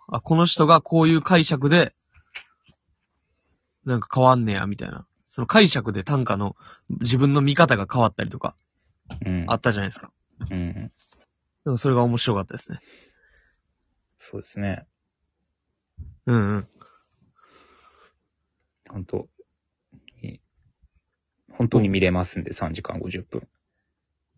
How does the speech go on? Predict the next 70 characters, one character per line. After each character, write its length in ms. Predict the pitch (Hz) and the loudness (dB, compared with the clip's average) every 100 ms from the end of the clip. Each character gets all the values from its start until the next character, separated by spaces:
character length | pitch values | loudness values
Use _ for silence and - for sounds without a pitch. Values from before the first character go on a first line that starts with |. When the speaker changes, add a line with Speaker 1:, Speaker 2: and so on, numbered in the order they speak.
| _ _ _ - | _ _ _ -6
Speaker 1:
う 120 | 113 | -2
ん。 100 | 104 | 0
<laughs> 340 | 120 104 - | 0 -2 0
な 160 | 151 143 | 2 4
る 0 | |
ほ 240 | 113 107 | 2 -4
ど。 80 | - 180 175 | -4 -4 0
ま 120 | 120 | 0
あ 20 | |
そ 160 | 113 131 | 4 4
う 20 | |
で 60 | 101 | 2
す 100 | 107 | 0
ね。 160 | 120 - _ _ _ _ _ 254 147 | -2 -4 _ _ _ _ _ -12 2
Speaker 2:
多 120 | 156 | 4
分 140 | 107 | 4
ま 100 | 101 | 4
だ 100 | 107 | 2
見 160 | 107 113 | 4 6
れ 100 | 143 | 6
な 120 | 147 | 6
い 60 | 82 | 0
と 100 | 73 | -4
思 120 | 80 | -6
っ 40 | 90 | -6
て 120 | 90 | -6
る 80 | 90 | -6
人 180 | - | -6
お 40 | 85 | -8
る 100 | 90 | -8
と 80 | - | -8
思 140 | - | -6
う 20 | |
ん 40 | - | -6
で。 140 | - _ _ _ _ | -8 _ _ _ _
あ 100 | - | -8
の、 200 | 95 78 - - - - | -6 -6 -8 -10 -6 2
本 120 | 165 | 4
当 120 | 170 | 6
に 120 | 135 | 8
見 100 | 120 | 8
れ 100 | 127 | 8
る 100 | 123 | 8
と 100 | 110 | 4
思 180 | 76 69 | -4 -4
う 40 | 127 | -6
ん 80 | |
で。 80 | 139 | -2
Speaker 1:
<laughs> 40 | 151 | -2
三 20 | |
時 120 | 160 | 0
間 180 | 151 123 | 0 0
五 120 | 123 | 0
十 100 | 123 | -2
分 300 | - - 110 | -4 -6 -4
な 100 | 104 | -4
ん 100 | 104 | -6
て 160 | - 123 | -8 -4
見 180 | 117 | 0
れ 120 | 139 165 | 2 4
な 140 | 131 | 2
い。 100 | - _ _ _ _ - - - - - _ _ _ _ | -4 _ _ _ _ -20 -20 -20 -20 -20 _ _ _ _
そ 120 | - 127 | -4 0
ん 40 | |
な 80 | 123 | 0
こ 80 | 120 | 0
と 80 | |
は 60 | 104 | -2
な 160 | 101 | 0
い。 140 | 104 | 0